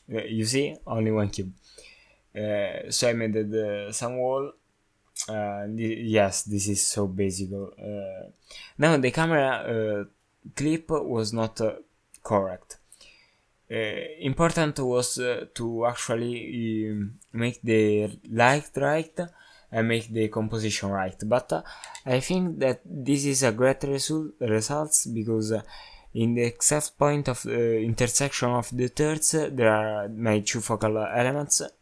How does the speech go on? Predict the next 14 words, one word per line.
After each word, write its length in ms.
opposed 640
to 580
each 220
other, 360
and 300
the 720
colored, 520
uh, 760
vignette, 480
uh, 680
things 460
is 300
the 220
cube. 520